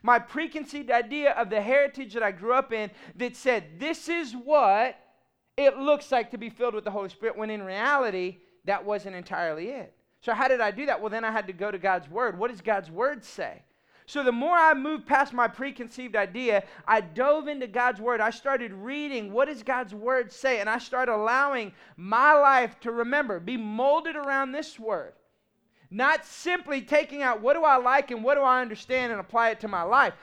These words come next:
That's not how you engage with the Word of God. So I'm moving past preconceived ideas,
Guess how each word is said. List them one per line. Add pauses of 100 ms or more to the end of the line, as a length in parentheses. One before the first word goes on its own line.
(140)
That's
not
how
you
engage
with
the
Word
of
God. (200)
So
I'm
moving
past
preconceived
ideas,